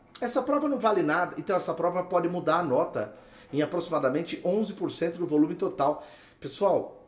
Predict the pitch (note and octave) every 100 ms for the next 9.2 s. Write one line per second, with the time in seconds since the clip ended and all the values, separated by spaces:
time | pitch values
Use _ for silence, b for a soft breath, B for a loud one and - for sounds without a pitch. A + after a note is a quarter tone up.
0 | - D3 C#3+ C#3+ - - C4+ B3+ F3 C#4
1 | D4+ F#3+ F3+ D#3+ D3 B2 F3+ E3 - A2+
2 | - _ _ _ _ _ _ - _ _
3 | _ _ _ _ - G#3 G#3+ G#3 B3+ B3+
4 | C4 - - F3+ D#3 C#3 B2 B2 A2+ A2
5 | C3 C3 - E3+ E3+ F#3+ A3 G#3 B2+ B2+
6 | G#2 C#3+ E3 - E2+ - - - - D#3+
7 | G3 C3 G2 - - - - G#3+ G#3+ G#3+
8 | G#3 G#3 F#3+ - G3 F#3+ C#3+ B2 A2+ F#3
9 | G3